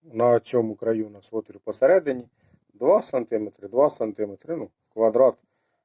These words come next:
хрестики посередині, то тут, дивіться, від краю, двадцять один, можна сказати, десь і шість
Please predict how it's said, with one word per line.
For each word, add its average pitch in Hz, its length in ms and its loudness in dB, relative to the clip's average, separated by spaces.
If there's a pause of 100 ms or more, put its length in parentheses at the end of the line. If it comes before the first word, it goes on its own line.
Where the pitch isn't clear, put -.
(100)
хрестики 117 560 -2
посередині, 98 680 -10
то 120 140 -2
тут, 190 320 0 (1000)
дивіться, 110 520 -2
від 107 180 -2
краю, 101 480 -8 (1900)
двадцять 123 580 0
один, 123 480 2 (1040)
можна 107 260 -6
сказати, 107 520 -6
десь 104 320 -10
і 104 60 -12
шість - 640 -4